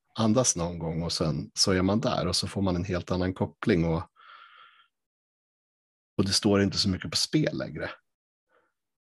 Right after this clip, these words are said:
Jag trodde att det stod något på spel, men, men det gjorde inte det. Eh,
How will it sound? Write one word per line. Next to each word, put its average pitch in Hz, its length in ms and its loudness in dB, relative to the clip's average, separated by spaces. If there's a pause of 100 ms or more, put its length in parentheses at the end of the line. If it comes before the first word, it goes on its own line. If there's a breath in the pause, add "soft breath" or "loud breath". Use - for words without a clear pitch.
(720)
Jag 107 180 -8
trodde 113 340 2
att 120 80 4
det 104 60 0
stod 85 280 -2
något 82 160 -6
på 80 100 -8
spel, 76 300 -2
men, 82 200 -4
men 85 120 -6
det 92 60 -2
gjorde 101 280 2
inte 78 200 0
det. 80 200 -8 (720)
Eh, 85 520 -4